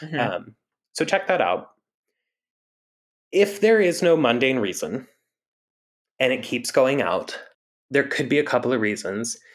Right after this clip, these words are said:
Speaker 2: Either, I usually take that as a solid, "Not right now."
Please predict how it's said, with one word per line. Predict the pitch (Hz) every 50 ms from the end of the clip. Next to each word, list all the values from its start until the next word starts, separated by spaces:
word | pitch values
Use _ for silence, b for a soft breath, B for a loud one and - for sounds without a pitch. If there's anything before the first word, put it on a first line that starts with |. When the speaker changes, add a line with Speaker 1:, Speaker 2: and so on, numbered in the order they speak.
| b b b b _ _
Speaker 2:
Either, | 143 135 127 113 131 123 117 117 117 113 113 107 107 - _ _ _ _ _ _ _
I | - 117
usually | 151 156 185 180 - 190 185 180
take | - - 127 113 117 -
that | - 110 104 104 104 - -
as | 120 110 104 104 101 - - -
a | 117 110 104 101 101 101 101 101 95 -
solid, | - - - - 135 110 107 110 107 107 104 101 98 98 104 104 - - - _ _ _ _ -
"Not | 113 104 101 101 101 101 104 110 113 110 113 113 117 - 117
right | 107 110 107 98 101 104 98 - -
now." | 110 104 101 95 90 78 - -